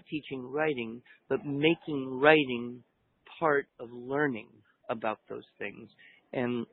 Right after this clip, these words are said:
uh, you, you're not the first mom to say, "Oh, I really love how they're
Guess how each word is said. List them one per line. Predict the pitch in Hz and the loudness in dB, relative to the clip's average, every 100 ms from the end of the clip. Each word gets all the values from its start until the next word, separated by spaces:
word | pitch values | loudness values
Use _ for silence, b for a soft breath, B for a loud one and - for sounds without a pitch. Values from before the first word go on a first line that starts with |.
| - | -2
uh, | 123 110 | -2 -2
you, | - 143 - | 0 2 4
you're | 143 147 | 4 4
not | 139 - - | 2 0 -8
the | 120 - | -8 -4
first | 135 - | -4 -4
mom | 143 127 120 - | -6 -6 -8 -16
to | 123 135 | -12 -6
say, | 123 120 - 151 | -4 -4 -6 -2
"Oh, | |
I | 139 | -2
really | 127 151 139 - | -2 -4 -4 -6
love | 151 160 139 | -2 -2 -4
how | - 139 | -6 -8
they're | 120 117 | -6 -8